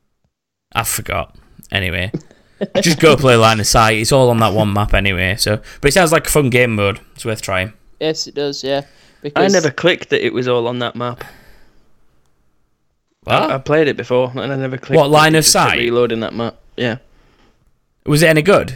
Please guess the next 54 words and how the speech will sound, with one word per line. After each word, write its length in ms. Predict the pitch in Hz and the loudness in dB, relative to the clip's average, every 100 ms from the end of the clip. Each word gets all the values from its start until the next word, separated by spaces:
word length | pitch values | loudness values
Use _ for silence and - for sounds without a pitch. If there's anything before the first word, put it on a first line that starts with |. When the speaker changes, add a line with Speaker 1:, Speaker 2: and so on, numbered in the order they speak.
| - - | -14 -10
Speaker 1:
if 120 | - | -8
you've 120 | 113 | -6
played 240 | 101 82 73 | -2 -2 -2
it? 180 | - - - | -6 -10 -6
Speaker 3:
It's, 480 | 131 131 - - - - - - - | -2 -2 -4 -10 -12 -18 -20 -14 -6
it's 180 | 131 - | -4 -2
stressful 580 | - 143 127 - 107 | -2 -2 -2 -4 -4
because 320 | 104 110 117 104 | -4 -6 -6 -6
it's, 320 | - - - - - | -10 -12 -18 -12 -6
everyone 340 | 123 123 120 | -4 -2 -2
just 160 | 113 - | -2 -2
goes 240 | 120 110 | -2 -2
as 100 | 101 | -4
a 80 | 107 | -8
scout, 460 | - - 117 131 120 _ - | -6 -4 -2 -2 -4 _ -6
and 120 | 120 | -4
you 60 | |
just 180 | 110 117 | -4 -4
get 140 | 117 95 | -4 -2
shot 120 | 90 | -2
Speaker 1:
Right. 120 | 90 | -2
Speaker 3:
and 180 | 90 - | -6 -12
just 220 | - - | -16 -6
die 220 | 98 78 | -2 -2
straight 280 | 85 - 50 | -4 -6 -6
away. 200 | 53 - - _ - - - - | -6 -8 -12 _ -20 -20 -16 -10
Speaker 2:
If 140 | 151 | -8
you 100 | 185 | -6
can't 220 | 175 143 127 | -2 -2 0
play 160 | 139 | 0
as 100 | 123 | 0
a 40 | 123 | 0
medic 320 | 131 120 - | -2 -2 -8
and 100 | 107 | -12
kill 180 | 117 113 | -8 -6
a 60 | |
scout, 380 | - 117 110 110 | -4 -4 -6 -8
then 140 | 101 104 | -14 -14
you're 100 | 101 | -14
a 20 | |
shit 160 | - 117 | -6 2
Speaker 3:
No, 200 | 185 113 | 4 4
Speaker 2:
medic. 360 | 120 170 - | 2 0 -4
Speaker 3:
you, 40 | - | -4
like, 180 | 190 190 | 0 0
I 40 | 175 | 0
have 160 | 160 | 0
killed 280 | - 151 147 | 0 -2 -2
people, 300 | 113 - 117 | -10 -10 -10
but 200 | 131 - | -6 -4
you 100 | 123 | -4
just 220 | 127 127 | -4 -6
die, 260 | 139 127 135 | -4 0 0
like, 420 | 117 80 - - | -2 -4 -8 -16